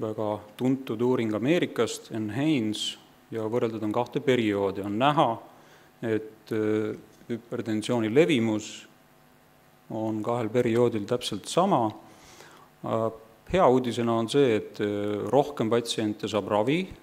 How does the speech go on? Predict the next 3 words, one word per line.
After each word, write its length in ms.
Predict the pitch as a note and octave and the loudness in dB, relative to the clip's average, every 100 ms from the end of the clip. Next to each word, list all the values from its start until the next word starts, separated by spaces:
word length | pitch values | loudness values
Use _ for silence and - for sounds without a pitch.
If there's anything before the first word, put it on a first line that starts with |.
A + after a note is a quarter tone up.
| - _ _ _ _ _ - - _ _ | -20 _ _ _ _ _ -20 -20 _ _
ja 240 | A#2 A2 G#2+ | -4 -2 0
nendest 640 | A2+ C#3 D3 B2+ - - | 0 2 4 4 2 0
omakorda 640 | B2+ B2 A2+ A2+ G#2 G#2+ | 2 4 4 2 0 -2